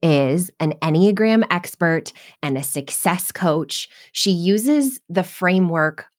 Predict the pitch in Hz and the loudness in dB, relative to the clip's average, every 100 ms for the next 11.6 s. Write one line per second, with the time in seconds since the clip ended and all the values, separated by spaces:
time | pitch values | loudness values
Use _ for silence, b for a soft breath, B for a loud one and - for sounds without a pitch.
0 | _ 190 226 220 196 - 196 202 165 147 | _ 2 2 2 -4 0 2 2 0 -4
1 | - 143 143 147 190 190 175 160 185 160 | -6 -2 -2 -2 0 2 2 -2 0 0
2 | 156 117 139 143 180 190 185 - 185 185 | -2 -8 -8 -4 -2 0 -2 0 0 2
3 | 180 180 175 156 - - 160 160 151 143 | 0 0 0 0 -2 0 0 2 0 -4
4 | - - 120 160 262 - 175 175 180 175 | -6 -2 0 0 -2 -4 -2 -2 2 2
5 | 165 b b b b b b - 208 - | 0 b b b b b b 0 0 2
6 | 202 170 160 - - 226 175 82 78 175 | -2 -2 -4 -12 -2 2 2 0 -2 -4
7 | 156 214 196 170 151 151 120 - - _ | 0 4 4 4 2 2 2 -2 -12 _
8 | _ _ _ _ 170 156 - 196 208 208 | _ _ _ _ 0 2 2 2 4 4
9 | 196 185 185 147 127 120 139 147 190 202 | 4 4 4 0 -4 -4 0 2 4 2
10 | 190 214 202 185 160 160 175 165 170 - | 0 0 2 2 -2 -2 -2 -2 -4 -2
11 | 180 151 131 151 147 | -2 0 -2 -2 -4